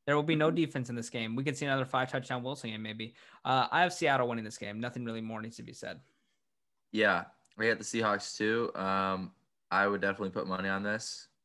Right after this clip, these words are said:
Speaker 3: just because how well the Seahawks are playing. Usually, a game like this, all the past years,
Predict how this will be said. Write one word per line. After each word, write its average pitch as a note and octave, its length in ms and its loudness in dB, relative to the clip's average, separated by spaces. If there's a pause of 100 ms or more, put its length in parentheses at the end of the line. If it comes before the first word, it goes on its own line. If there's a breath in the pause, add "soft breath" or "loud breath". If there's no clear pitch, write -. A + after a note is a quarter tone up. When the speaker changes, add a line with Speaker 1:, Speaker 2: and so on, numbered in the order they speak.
(320)
Speaker 3:
just G2 140 -6
because G2 400 -2 (220)
how G2 180 2
well F#2+ 220 2
the F#2+ 80 0
Seahawks F#2 360 -4
are F#2 60 -8
playing. G2+ 360 -2
Usually, D#3+ 720 0 (360 soft breath)
a G2 80 -2
game A#2 180 2
like A#2 180 0
this, B2 320 4 (100)
all G#2 200 4
the A#2+ 80 -2
past A#2 360 0
years, A#2+ 360 0